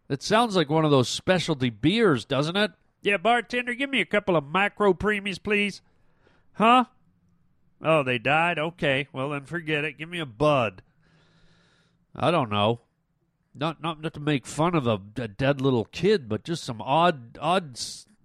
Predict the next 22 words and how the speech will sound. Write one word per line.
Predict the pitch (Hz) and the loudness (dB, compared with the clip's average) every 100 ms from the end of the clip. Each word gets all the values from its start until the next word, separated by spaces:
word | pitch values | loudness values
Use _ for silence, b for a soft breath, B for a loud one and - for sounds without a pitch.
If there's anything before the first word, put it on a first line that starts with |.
| _ | _
circumstances | - 180 226 - 165 - 147 120 - 113 92 | -6 0 0 0 -4 -4 -4 -6 -6 -8 -6
here. | 110 92 80 - _ _ _ _ _ _ _ _ _ _ _ _ _ _ _ _ _ _ _ - | -4 -4 -6 -12 _ _ _ _ _ _ _ _ _ _ _ _ _ _ _ _ _ _ _ -2
So | 180 185 | 4 6
the | 180 170 | 6 2
surviving | - 160 185 247 262 226 165 | 2 2 6 6 6 0 -4
siblings, | - - 254 196 156 135 165 160 - - - | -4 -2 0 2 2 2 -4 -12 -16 -20 -8
uh, | 147 160 156 156 156 147 - _ _ _ _ _ _ _ | -2 0 0 0 0 -4 -8 _ _ _ _ _ _ _
participated | 151 160 - 220 214 180 185 190 180 170 | 0 0 2 0 0 -2 0 2 2 0
in | 165 | -2
the | 151 151 | -2 -4
ritual | 147 160 247 - 165 151 139 160 160 _ _ _ _ _ | -4 -2 -2 0 2 6 8 6 2 _ _ _ _ _
and | 143 160 | -2 2
were | 170 | 4
upset | 160 - 240 233 - | 4 2 2 2 2
by | 170 170 | 2 4
the | 165 | 2
thefts. | 160 262 254 135 - - - _ _ _ _ _ _ _ _ _ _ | 0 2 2 0 -6 -12 -14 _ _ _ _ _ _ _ _ _ _
Each | 190 220 - | -2 -2 0
incident | 208 190 - 170 156 | -4 -2 -4 -2 0
that | 151 | 0
happened | 160 226 - 175 147 | 2 0 0 -4 0
caused | 160 147 139 | 4 4 0